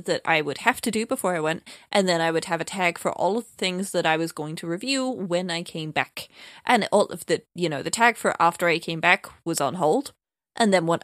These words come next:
I came back, the first, you know, that was the thing in my, in my due list of things, um, because I d-,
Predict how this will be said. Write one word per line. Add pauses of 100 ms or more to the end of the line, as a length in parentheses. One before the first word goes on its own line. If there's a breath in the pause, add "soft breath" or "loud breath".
I
came
back,
the
first, (100)
you
know,
that
was
the
thing
in
my, (140)
in
my (140)
due
list
of
things, (300 loud breath)
um, (180)
because
I
d-,